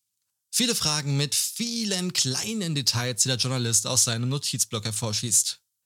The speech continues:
Vielen fällt auf, dass es mehr einem Verhör und weniger einem Interview gleicht. Ein paar der Mitglieder, unter anderem ihre beste Freundin Linda,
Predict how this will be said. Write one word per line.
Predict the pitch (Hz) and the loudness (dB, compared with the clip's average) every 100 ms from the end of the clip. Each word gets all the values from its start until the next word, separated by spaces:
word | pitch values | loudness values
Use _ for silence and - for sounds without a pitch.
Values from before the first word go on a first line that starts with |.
| _ _ - | _ _ 0
Vielen | - 214 233 | 2 4 2
fällt | 208 208 | 0 0
auf, | 175 190 170 - | 0 2 2 2
dass | 180 180 185 | 0 4 6
es | - - | 6 6
mehr | 127 165 202 | 4 0 0
einem | 180 165 | -2 -2
Verhör | 160 147 123 120 120 | 0 0 2 0 -2
und | 143 143 - | -2 -2 -2
weniger | 113 101 160 214 160 139 | -4 -2 0 0 0 -2
einem | - 123 147 - - | -2 -2 -2 -4 -4
Interview | 143 107 104 | -2 0 -2
gleicht. | 107 104 95 - - _ _ _ - | -2 -2 0 0 -2 _ _ _ -2
Ein | 160 165 165 151 | 0 2 0 0
paar | - 180 190 | -2 0 0
der | 160 147 | 0 2
Mitglieder, | 151 - 131 127 127 | 0 0 0 0 0
unter | 127 117 | 0 -2
anderem | 127 127 127 | 0 0 0
ihre | 123 120 | 0 0
beste | 113 107 170 165 151 143 | -2 -2 2 2 2 -2
Freundin | - 127 123 113 | 0 0 0 0
Linda, | 113 120 127 131 | 0 0 0 -2